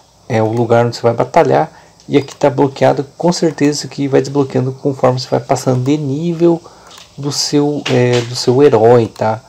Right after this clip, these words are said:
Conforme vai passando o nível de herói, aí você consegue, é, acessar as outras batalhas. A batalha deles aqui são bem parecidas aí com a do, dos Momo, tá? É,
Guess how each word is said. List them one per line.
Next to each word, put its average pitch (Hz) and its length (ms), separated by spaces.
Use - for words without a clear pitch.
Conforme 117 320
vai 135 80
passando 131 320
o 143 40
nível 127 280
de 127 140
herói, 131 420
aí 120 240
você 127 260
consegue, 143 1000
é, 123 380
acessar 131 540
as 113 100
outras 123 260
batalhas. 113 800
A 165 140
batalha 214 420
deles 185 240
aqui 190 160
são 170 160
bem 147 200
parecidas 185 600
aí 147 200
com 143 360
a 135 40
do, 120 420
dos 120 200
Momo, 123 500
tá? 139 260
É, 113 360